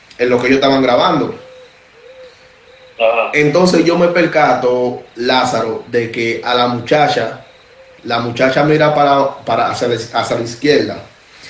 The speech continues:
Speaker 1: y a la derecha ella tiene como, no sé si es un televisor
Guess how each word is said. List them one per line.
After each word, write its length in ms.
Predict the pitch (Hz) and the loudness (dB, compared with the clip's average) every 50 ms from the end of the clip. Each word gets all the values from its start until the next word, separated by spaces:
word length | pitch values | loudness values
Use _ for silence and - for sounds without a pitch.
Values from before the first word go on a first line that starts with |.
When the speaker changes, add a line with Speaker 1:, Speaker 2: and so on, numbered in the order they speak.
| - - - - - - - | -20 -20 -20 -20 -20 -20 -10
Speaker 1:
y 140 | 127 131 135 | -2 0 2
a 60 | 135 | 2
la 180 | 135 135 131 135 | 2 2 2 2
derecha 580 | 139 139 147 170 170 151 - 127 123 120 117 - | 2 4 4 4 2 2 2 2 2 0 0 0
ella 300 | 123 123 127 135 135 135 | -2 0 2 2 2 2
tiene 360 | 147 139 139 135 135 131 127 127 | 2 0 2 2 2 0 0 0
como, 600 | 127 120 123 120 120 117 113 110 110 107 101 - - - | -2 -2 0 0 -2 -2 -2 -4 -4 -6 -8 -12 -14 -10
no 180 | 123 127 135 156 | -4 -2 0 0
sé 180 | - 185 185 | 0 0 -2
si 160 | 180 - 180 | 0 0 0
es 60 | 170 170 | 2 2
un 160 | 165 160 156 | 0 0 0
televisor 760 | 156 147 147 143 135 123 123 - - 135 131 123 110 107 | 2 2 4 4 4 2 0 -2 -2 0 0 0 0 -2